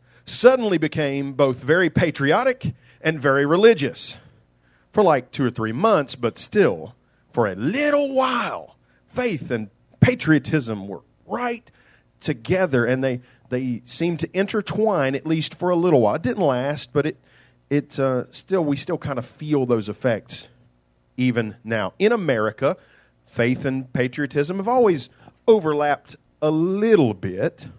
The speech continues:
from the very beginning, and sometimes they're treated as almost the same thing, but are they really?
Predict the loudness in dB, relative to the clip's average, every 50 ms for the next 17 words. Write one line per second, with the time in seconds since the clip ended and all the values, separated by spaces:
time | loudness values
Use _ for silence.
0 | _ _ _ -6 -4 -2 -2 0 0 0 0 0 -2 -2 -2 0 0 0 -2 -4
1 | -6 -6 -6 -6 -6 _ _ _ _ _ _ _ _ -2 -2 -2 0 2 0 0
2 | 0 2 0 0 0 0 -2 0 0 0 2 0 0 0 0 -2 -2 -2 0 0
3 | -2 -2 -2 -4 -6 -8 -6 -6 -4 -4 -4 -6 -10 -8 -8 -8 -8 -10 -12 -12
4 | -8 -4 -2 0 0 0 -2 -4 -8 -10 -14 _ _ _ _ _ _ _ -4 -4
5 | -4 -4 -6 -4 -4 -2 -2 -2 -2 -2 -2 -4 -8 -14 _ _ _ _ _ _
6 | _ _ _ _ _ _ _ _ -8 -2 2 4 4 4 2 0 -2 -8 -18